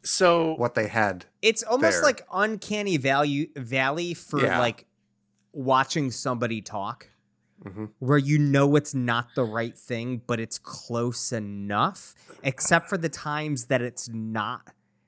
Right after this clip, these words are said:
Speaker 1: Like, anytime
Speaker 3: And
Speaker 1: that,
Speaker 3: you
Speaker 1: anytime
Speaker 3: really
Speaker 1: that, um, the boy Elias speaks.
Speaker 2: Yes. Yes.
Speaker 1: That's where it felt,
Speaker 2: 'Cause
Speaker 1: um, Godzilla-ish the most
Speaker 3: Okay.
Speaker 1: for me.
Speaker 3: Real
Speaker 1: Uh,
Speaker 3: quick.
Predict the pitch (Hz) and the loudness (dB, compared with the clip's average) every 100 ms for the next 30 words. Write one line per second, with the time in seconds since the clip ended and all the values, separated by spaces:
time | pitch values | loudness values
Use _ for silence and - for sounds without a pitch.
0 | _ _ - 143 156 170 175 202 185 127 | _ _ -8 -6 -2 -2 0 2 2 2
1 | 120 110 160 190 113 175 160 156 147 139 | 0 0 2 2 4 4 4 4 4 4
2 | - - - 135 131 127 127 131 - 131 | 0 -20 -6 -2 -2 -2 -6 -12 -16 -14
3 | 123 135 127 120 120 - 156 131 120 - | -8 -4 -4 -4 -6 0 0 0 -4 -4
4 | - - - - 113 - - - 107 165 | -6 -6 -8 -10 -14 -12 -12 -6 4 6
5 | 170 - - - _ _ - 95 71 - | 6 0 -6 -12 _ _ -4 -4 -4 -14
6 | - _ 147 175 208 190 185 151 175 156 | -18 _ 2 2 2 2 2 6 8 8
7 | 143 113 160 151 139 131 123 - _ _ | 8 0 2 4 4 0 -8 -20 _ _
8 | _ _ _ - 139 135 131 135 123 - | _ _ _ 2 2 4 0 -2 -4 -8
9 | - - - _ _ 139 131 127 135 131 | -4 -2 -4 _ _ -6 -4 -4 -2 -2
10 | 123 101 160 160 226 _ _ - 156 - | -2 0 0 0 -2 _ _ -20 -20 -20
11 | _ 170 156 143 139 170 - | _ 10 10 8 4 -2 -4